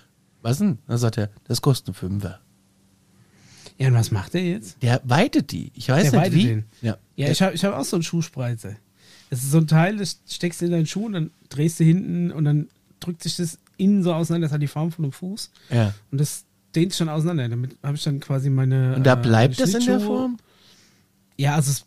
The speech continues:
Speaker 2: weitet sich so ein bisschen in die Richtung halt. Ich hab halt auch das Problem, dass ich einen sehr hohen Spann hab und einen breiten Fuß, aber er ist relativ kurz. Das heißt, Schuhe, die ich von meiner Fußlänge her mir gut passen, sind halt einundvierzig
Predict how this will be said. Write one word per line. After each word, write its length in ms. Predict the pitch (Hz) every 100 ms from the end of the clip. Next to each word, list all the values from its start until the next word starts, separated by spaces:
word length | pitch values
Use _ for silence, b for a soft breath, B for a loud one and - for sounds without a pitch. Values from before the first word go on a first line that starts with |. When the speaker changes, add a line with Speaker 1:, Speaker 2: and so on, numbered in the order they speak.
| _
Speaker 2:
weitet 300 | 135 175 170
sich 140 | 165 -
so 100 | 147
ein 80 |
bisschen 240 | 139 - 160
in 60 |
die 100 | 131
Richtung 320 | 127 151 127 113
halt. 140 | 101
Ich 100 | 107
hab 100 | 143
halt 120 | 151
auch 140 | 147 160
das 120 | 165
Problem, 340 | - 139 156
dass 100 | 151
ich 40 | 143
einen 40 | 135
sehr 180 | 147 135
hohen 320 | 160 196 190
Spann 400 | - 156 165 165
hab 140 | 202 - b b b b b b
und 120 | 139 143
einen 80 |
breiten 320 | 147 139 156 165
Fuß, 200 | 170 170
aber 100 | 151
er 60 |
ist 100 | 143
relativ 420 | 151 165 151 139
kurz. 300 | - 170 156
Das 120 | 123 135
heißt, 220 | 143 -
Schuhe, 260 | 170 185
die 160 | 170 160
ich 120 | 160
von 120 | 151
meiner 300 | 143 143 131 b b b b
Fußlänge 580 | - 180 185 160 190 208
her 220 | 160 160
mir 180 | 156 147
gut 240 | 175 175
passen, 480 | - 180 160 156 180 b b b b b b
sind 240 | - 156 151
halt 140 | 156
einundvierzig 920 | - 175 196 135 135 135 - 190 -